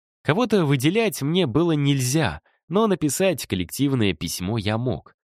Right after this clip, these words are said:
Главное, чтобы именно Кристина пришла в библиотеку и взяла то, что нужно. Ведь для неё всё это непривычно.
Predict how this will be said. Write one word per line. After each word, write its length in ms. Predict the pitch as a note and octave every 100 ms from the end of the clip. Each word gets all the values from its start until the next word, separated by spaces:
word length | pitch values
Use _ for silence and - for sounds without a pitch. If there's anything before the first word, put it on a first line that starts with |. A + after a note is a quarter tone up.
| _ _
Главное, 560 | - C3+ A3 B3 D#3 G#2+
чтобы 320 | - F3+ F3+
именно 360 | G3+ G3 F3 E3
Кристина 600 | D3 D3+ - - G#3 G3
пришла 420 | F3 E3 D#3+ A2
в 80 | E2+
библиотеку 720 | F2 G#2 D3 D3+ A3+ F3 C3+ - _ -
и 120 | A3+
взяла 460 | G3+ G#3+ F#3 F3+ G3
то, 160 | C3
что 220 | C#3 B2
нужно. 440 | F2+ D#2 E2 D2+ - _ _ _ _
Ведь 380 | D3+ G3+ A#3 -
для 160 | A#2+ D3
неё 280 | E3+ G#3 G#3+
всё 180 | - F3
это 120 | E3
непривычно. 840 | D#3 C#3 D3 D#3 F3 - - -